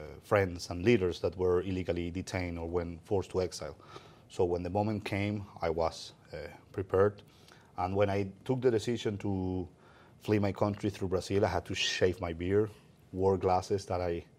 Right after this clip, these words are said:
I never had to use, put a flat hat, and went through thirty-five checkpoints for more than a thousand kilometers, so I was not recognized. During those thirty-five checkpoints, the car was stopped four times. On those four times, four, I, uh,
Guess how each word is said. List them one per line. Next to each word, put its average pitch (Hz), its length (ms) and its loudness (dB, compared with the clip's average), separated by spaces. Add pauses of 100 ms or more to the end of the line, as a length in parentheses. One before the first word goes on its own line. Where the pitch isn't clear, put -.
(300)
I - 20 -8
never 87 240 -4
had 85 180 -4
to - 80 -8
use, 90 300 -4 (580)
put 107 140 4
a 98 80 8
flat 101 240 4
hat, 104 320 0
and 95 160 -4
went 95 220 2
through 98 140 -2
thirty-five 95 520 2
checkpoints 80 560 -4 (380)
for 92 180 2
more 92 180 2
than 92 120 4
a 85 60 -2
thousand 92 340 2
kilometers, 87 420 -4
so - 80 -2
I 85 40 0
was 85 200 -2
not 90 240 -4
recognized. 78 600 -6 (440)
During 98 240 0
those 104 220 8
thirty-five 95 440 0
checkpoints, 107 500 0
the - 100 -6
car 92 180 0
was 90 240 -2
stopped - 320 0
four 95 240 0
times. 92 460 -6 (540)
On 90 80 -8
those 98 180 4
four 101 180 0
times, 98 460 0
four, 98 420 4
I, 92 120 -2
uh, - 20 0